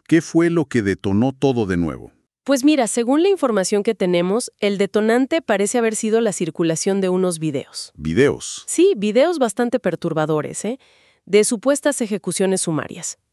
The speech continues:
Speaker 2: Hamás contra palestinos acusados de colaborar con Israel.
Speaker 1: Uf, qué fuerte.
Speaker 2: Y claro, esto generó una condena internacional casi al instante.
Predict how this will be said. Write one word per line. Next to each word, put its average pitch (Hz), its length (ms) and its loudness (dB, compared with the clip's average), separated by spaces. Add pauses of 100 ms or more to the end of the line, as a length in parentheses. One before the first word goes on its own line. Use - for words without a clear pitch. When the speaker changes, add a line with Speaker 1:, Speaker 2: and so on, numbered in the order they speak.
(100)
Speaker 2:
Hamás 196 360 0
contra 240 280 -2
palestinos 196 680 -2
acusados 175 480 -2
de 165 80 -4
colaborar 156 560 -2
con 160 160 -2
Israel. 147 540 -6
Speaker 1:
Uf, 110 400 0
qué 85 100 -2
fuerte. 95 360 -4 (100)
Speaker 2:
Y 180 160 -4
claro, 185 360 0 (160)
esto 208 240 0
generó 190 300 2
una 196 200 0
condena 180 500 2
internacional 156 720 -2
casi 160 260 -4
al 156 100 0
instante. 175 600 -4